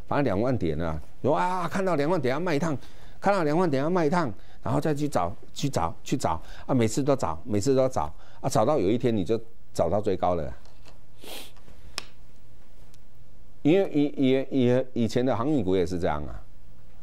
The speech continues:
啊，我就赚一点，我就赚一点，每天就跟人家讲航运股有多好，啊，航运股有多好，货柜有多好，啊，讲，讲啊到尾讲散装有多好，啊，讲啊到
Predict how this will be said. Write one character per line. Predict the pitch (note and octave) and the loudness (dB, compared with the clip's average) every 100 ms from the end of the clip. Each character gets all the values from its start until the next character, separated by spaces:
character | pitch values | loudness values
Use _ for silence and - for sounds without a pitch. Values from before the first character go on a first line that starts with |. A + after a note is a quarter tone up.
| - - - - - - | -6 -6 -6 -6 -6 -2
啊， | G3 G3+ | 2 4
我 | D#3 | 6
就 | G#3+ | 6
赚 | A3 F#3 | 6 4
一 | E3 | 6
点， | C3+ | 6
我 | B2+ | 6
就 | F3 F#3+ | 4 2
赚 | G3 | 2
一 | C#3 | 4
点， | B2 | 4
每 | C3+ C#3 | 4 4
天 | G#3+ | 4
就 | G#3+ G3+ | 4 2
跟 | G#3+ | 2
人 | E3 | 4
家 | G3 | 4
讲 | F#3+ G#2+ | 2 0
航 | G2+ D3 | 2 2
运 | E3 | 4
股 | G#2 G#2+ | 4 6
有 | F#2+ | 6
多 | B2 B2 | 4 4
好， | G#2+ F#2+ | 4 4
啊， | C3+ E3 | 4 4
航 | B2 C3+ | 2 2
运 | D#3+ | 2
股 | G#2+ F#2+ | 2 2
有 | E2 | 2
多 | G#2+ | 4
好， | A2+ F2 - - | 4 4 0 -6
货 | - D#3 | 2 2
柜 | D3+ C3 | 4 4
有 | E2+ | 4
多 | G2 G#2+ | 4 2
好， | G2+ G2+ | 4 4
啊， | D3+ A2+ | 2 2
讲， | C3 C3+ | 2 2
讲 | B2 C3 | 2 2
啊 | C3+ | 2
到 | D3 | 2
尾 | D3+ C3+ | 4 4
讲 | B2 B2 | 2 0
散 | - F2+ | 0 0
装 | C#3 C3+ | 2 2
有 | E2+ | 2
多 | E2 G2 | 2 2
好， | F#2+ | 2
啊， | A2+ D#3+ | 2 2
讲 | D#3 D3+ | 2 2
啊 | E3 | 2
到 | F3+ | 2